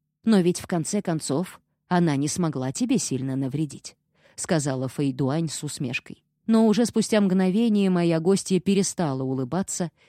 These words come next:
и очень серьёзно сказала: «Самое важное — знать, в чьей руке находится клинок. Видимый он или невидимый, можно постараться уклониться от его ударов.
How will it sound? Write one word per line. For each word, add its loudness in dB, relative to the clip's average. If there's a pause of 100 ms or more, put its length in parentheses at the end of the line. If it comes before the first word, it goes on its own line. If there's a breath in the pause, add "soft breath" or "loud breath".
(160 soft breath)
и 4
очень 4
серьёзно 0
сказала: -4 (800)
«Самое 0
важное — -2 (280)
знать, 2
в -14
чьей 2
руке 2
находится -4
клинок. -8 (220)
Видимый 2
он 0
или 0
невидимый, -4 (120)
можно 2
постараться -2
уклониться 0
от -8
его 0
ударов. -4